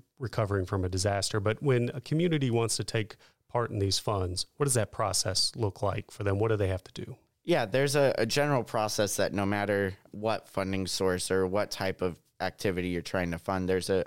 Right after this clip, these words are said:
Speaker 2: a general process that needs to be followed. So the first is to determine what the community's needs are. So our federal regulations specifically state that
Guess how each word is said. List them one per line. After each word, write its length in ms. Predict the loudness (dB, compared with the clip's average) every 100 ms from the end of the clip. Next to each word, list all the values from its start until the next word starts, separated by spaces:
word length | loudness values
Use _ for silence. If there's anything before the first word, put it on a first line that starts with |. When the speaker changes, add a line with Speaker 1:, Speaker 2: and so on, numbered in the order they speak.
| -2
Speaker 2:
a 60 |
general 360 | -2 -2 0 -2
process 580 | -2 -2 -2 -2 -4 -2
that 140 | -2
needs 280 | -2 -6 -6
to 60 | -6
be 100 | -6
followed. 480 | -2 -2 0 -2 -4 _ _ _ _ _ -8
So 340 | 0 2 2 0
the 100 | -4
first 500 | 0 0 0 -2 -6 0
is 360 | 2 4 2 0
to 120 | 0
determine 680 | 0 0 0 2 2 0 -4 _
what 240 | -4 -2 -2
the 80 |
community's 680 | -4 0 0 0 0 -2 -2
needs 340 | -2 -2 -4 -2
are. 360 | -2 -2 -6 -12
So 480 | -4 0 2 2 0 0
our 200 | 0 -2
federal 600 | -6 -2 2 4 4 4
regulations 680 | 2 2 2 2 2 -2 -2
specifically 680 | -2 0 0 -2 -4 -2
state 360 | 0 0 -2 0
that 220 | -2 -2